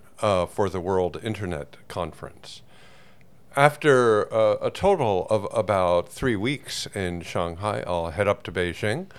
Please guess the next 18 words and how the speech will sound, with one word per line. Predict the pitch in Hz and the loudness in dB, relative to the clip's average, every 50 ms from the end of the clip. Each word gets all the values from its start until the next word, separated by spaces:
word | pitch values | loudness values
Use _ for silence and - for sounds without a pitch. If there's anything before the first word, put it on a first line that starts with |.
| - - - - - | -20 -20 -20 -18 -6
for | - 113 104 98 92 90 87 87 | -2 0 2 2 4 2 2 0
about | - 107 92 90 92 85 82 - - | -2 -2 -2 -2 -2 -2 -2 -4 -4
ten | - 120 110 101 98 | -4 -2 -2 -2 -2
days | 95 98 92 90 85 - - | -2 0 0 -2 -2 -6 -8
of | 107 90 85 - | -8 -10 -10 -8
meetings, | - 95 95 95 117 139 165 175 165 - - - - | -6 -6 -4 -4 -4 -6 -6 -6 -10 -12 -12 -12 -8
and | 92 90 87 87 85 | -8 -6 -6 -8 -8
I | - 87 85 | -8 -8 -8
hope | 85 104 98 - - - | -6 -6 -6 -6 -8 -10
to | - 98 | -10 -10
meet | 87 92 92 92 - - | -8 -8 -8 -8 -10 -12
with | - 90 82 80 78 - - - - - - - - | -10 -10 -10 -10 -10 -14 -16 -20 -20 -20 -16 -8 -4
a | 120 | -2
good | 113 - 175 - | 2 4 4 4
number | 190 185 151 131 110 101 | 4 4 2 2 2 0
of | 92 85 | 0 0
ministries, | 80 90 95 95 92 90 - - - 90 80 73 69 73 76 - - - - - | -2 -2 -4 -4 -4 -4 -6 -6 -6 -6 -6 -6 -6 -10 -12 -12 -12 -12 -10 -6
uh, | - 101 92 90 85 85 82 82 82 82 | -4 -2 -2 -2 -2 -2 -2 -4 -6 -8